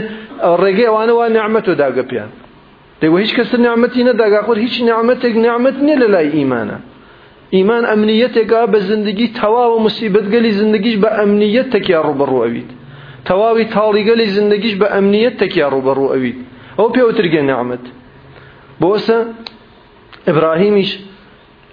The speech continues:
ئەم نیعمەتە بێوێنە کە کەسە گیری. هەرچی بنیام نیعمەتێکی بێوێنە کە فێتە گیری حەز یەکاتە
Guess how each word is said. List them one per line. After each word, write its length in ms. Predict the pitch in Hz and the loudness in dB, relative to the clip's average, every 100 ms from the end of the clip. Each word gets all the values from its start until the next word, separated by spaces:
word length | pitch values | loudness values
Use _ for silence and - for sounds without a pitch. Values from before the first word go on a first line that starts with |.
| 175 | -2
ئەم 100 | 202 | 2
نیعمەتە 400 | 196 160 165 160 147 | 2 2 0 0 0
بێوێنە 360 | 151 151 151 190 | 2 2 2 0
کە 80 | 185 151 | -4 -4
کەسە 200 | 214 196 165 | -2 -2 0
گیری. 300 | 208 214 127 - - - - - - _ - - - _ - | 0 0 -2 -6 -16 -20 -20 -20 -20 _ -20 -20 -20 _ -8
هەرچی 240 | - 180 190 170 | -6 -4 0 2
بنیام 340 | 175 185 202 190 | 2 2 2 2
نیعمەتێکی 540 | 170 185 208 196 190 151 | 2 0 0 -2 -4 -2
بێوێنە 380 | 160 160 165 202 208 | 0 2 2 0 -2
کە 60 | 175 | -2
فێتە 220 | 196 151 143 | 0 0 0
گیری 200 | 147 180 190 | 0 0 0
حەز 120 | 185 180 | 0 0
یەکاتە 260 | 180 175 | 0 -2